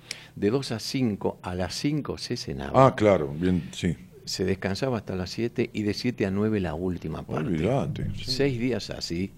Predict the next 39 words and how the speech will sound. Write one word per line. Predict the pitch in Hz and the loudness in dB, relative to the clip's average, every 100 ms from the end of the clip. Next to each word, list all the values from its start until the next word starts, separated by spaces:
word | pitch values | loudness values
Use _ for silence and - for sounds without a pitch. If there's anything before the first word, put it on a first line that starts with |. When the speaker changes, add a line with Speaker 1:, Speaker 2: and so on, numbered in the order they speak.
| - | -2
Speaker 1:
nos | 101 | 0
recomendaron, | 95 92 92 92 104 113 120 127 - - - - - - - | 0 0 0 4 6 8 8 4 -6 -20 -18 -18 -18 -16 -8
habíamos | 87 87 82 - | 0 2 0 0
ido | 85 | 0
Speaker 2:
Y | 82 | 4
Speaker 1:
de | |
Speaker 2:
estaba | 123 123 | 8 8
él | |
Speaker 1:
lejos. | 117 95 | 8 6
Speaker 2:
con | |
el | 92 | 6
equipo. | 90 123 - 67 - - | 6 4 4 -2 -4 2
Speaker 1:
Con | 117 | 4
todo | 156 | 6
el | 135 | 6
equipo. | 113 104 82 82 | 6 2 2 -4
Speaker 2:
Sí, | - 101 87 | 0 2 2
sí, | - | 0
Speaker 1:
Sí, | 82 90 | 0 0
Speaker 2:
sí. | |
Speaker 1:
tenía, | 80 92 110 92 87 85 - - - | 2 2 2 2 0 -4 -6 -20 -10
estuvo | 92 - - 147 135 | -2 0 4 6 8
ahí | 143 143 | 6 4
Nuri | 139 127 123 | 4 4 2
Per, | - 123 - | 4 2 4
Nuria | 123 127 117 113 110 101 - - | 0 2 2 2 2 0 -2 0
Per, | 117 117 | 0 0
que | 101 | 0
era | 101 | 0
experta | 98 - 107 110 - 92 87 | 0 0 -2 0 -2 -2 0
en | 85 80 78 76 76 110 | 0 -2 -4 -6 -6 -2
neurotransmisores. | 95 90 - 76 92 95 123 123 123 - | 2 2 0 0 0 2 6 6 4 -2
Speaker 2:
Ajá. | 131 135 180 - - - - - - - - - | -4 -2 -2 -4 -16 -20 -20 -20 -18 -18 -8 6
Speaker 1:
Luego | 120 127 123 113 110 104 | 12 12 12 12 10 8
un | 104 95 | 6 2
oncólogo, | 92 92 120 131 135 135 135 - - | 2 2 4 6 6 4 2 0 -12
Speaker 2:
Mm. | 117 117 - 113 | -12 -12 -4 0
Speaker 1:
un | 110 | 0
yogi. | 107 131 127 120 135 | 4 6 6 2 0